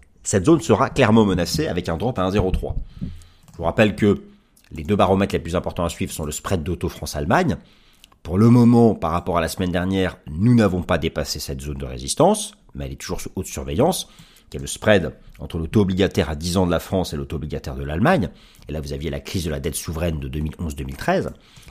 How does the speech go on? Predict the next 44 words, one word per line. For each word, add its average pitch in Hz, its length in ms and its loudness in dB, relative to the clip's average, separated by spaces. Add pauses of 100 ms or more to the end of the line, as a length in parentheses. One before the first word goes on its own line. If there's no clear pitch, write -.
(120)
Et 139 280 4 (480)
pour 127 120 6
le 117 120 8
moment, 98 220 2
les 110 100 4
spreads 123 420 0
d'auto 110 480 4
entre 76 220 -6
la 95 100 0
France - 320 -4
et 98 60 -4
l'Allemagne, 90 500 -2 (460)
l'Espagne 101 680 2
et 92 140 0
l'Allemagne, 85 500 -2 (120)
et - 20 -16
l'Italie 92 380 2
et 78 40 0
l'Allemagne 113 380 4 (460)
ont 127 120 8
eu 123 40 12
une 113 120 8
petite - 380 -4
hausse, 175 380 4
mais 73 60 -8
nous 71 100 -12
sommes 69 240 -10
très 107 200 -2
loin 123 360 4 (260)
des 85 240 -4
envolées 107 340 4
des 73 100 -8
spreads 139 520 4
en 76 100 -8
rouge 101 280 4
ici, 123 380 -4 (380)
lors 92 140 0
de 87 80 0
la 80 100 0
crise 95 200 -2
de 92 40 2
la 80 80 2
dette 76 140 -4
souveraine 107 460 2